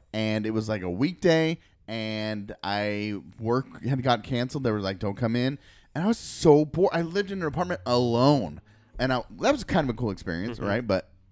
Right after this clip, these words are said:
Speaker 1: not that night or day. And I was like, "You know what? Like, screw this." So I just put my snowboarding boots on, and I walked from a hundred eighty-first to a hundred twenty-second and just walked.
Speaker 2: Hmm.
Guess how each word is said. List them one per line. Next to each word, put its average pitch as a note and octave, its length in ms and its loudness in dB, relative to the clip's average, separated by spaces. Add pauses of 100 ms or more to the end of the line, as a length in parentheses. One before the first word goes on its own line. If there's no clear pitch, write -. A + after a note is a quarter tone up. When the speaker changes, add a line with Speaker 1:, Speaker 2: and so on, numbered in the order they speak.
(140)
Speaker 1:
not C3 260 2
that C3+ 120 2
night F2 220 -2 (1040)
or B2 140 0
day. F#2+ 360 -4 (400)
And - 20 -6
I C#3+ 40 -4
was D3 100 -6
like, D#3+ 160 -8
"You A#3 80 -6
know E4+ 80 -2
what? C3 360 2
Like, G#2+ 260 -2 (120)
screw - 300 0
this." A2+ 400 0
So C#3 140 2
I C3 40 6
just B2 200 -4
put - 160 4
my G#3 120 2
snowboarding F3+ 440 0
boots G3 200 -2
on, A3 200 -2
and C#3 100 0
I B2 120 0
walked G#2 640 0 (500)
from C3+ 240 2
a C3 80 2
hundred F3+ 600 0
eighty-first D3+ 1120 0
to C#3+ 120 4
a - 20 8
hundred C3 220 4
twenty-second A#2 540 0 (680)
and A2 120 -4
just E3+ 160 -4
walked. D#4+ 340 0 (100)
Speaker 2:
Hmm. F3+ 120 -8